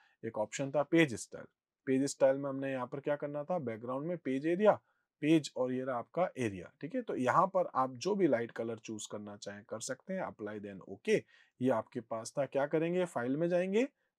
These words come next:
ठीक है, टेम्पलेट्स में जाएंगे, यहाँ आपके पास है मैनेज टेम्पलेट्स, इस पे जाएंगे, ये आपके सामने आ रहा है, और यहाँ से भी आप चाहें तो इसको यहाँ से, ठीक है,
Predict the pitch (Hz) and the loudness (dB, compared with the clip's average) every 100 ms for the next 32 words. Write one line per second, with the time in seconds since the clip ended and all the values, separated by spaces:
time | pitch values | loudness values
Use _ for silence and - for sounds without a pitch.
0 | _ 151 190 175 135 127 147 156 180 170 | _ -2 2 2 2 0 -2 -4 -4 -2
1 | 165 175 220 240 - 139 131 147 139 - | -2 0 -2 -4 -8 0 4 4 4 -4
2 | 135 123 123 156 143 135 127 - 101 - | -2 -4 -4 -4 -2 0 -2 -4 -10 -18
3 | 87 - - - 139 139 151 190 254 _ | -20 -16 -14 -6 -2 0 0 -2 -2 _
4 | _ - 127 156 147 - 156 147 135 147 | _ 0 4 6 6 2 -4 -2 -4 -4
5 | 147 131 185 240 175 135 123 170 180 170 | -4 -2 0 2 2 2 2 0 0 2
6 | 160 131 - 113 107 107 110 107 - 120 | 2 2 -2 -8 -10 -10 -10 -10 -6 -6
7 | 107 104 - 202 311 _ _ _ _ 147 | -6 -8 2 2 2 _ _ _ _ 0
8 | 233 | 2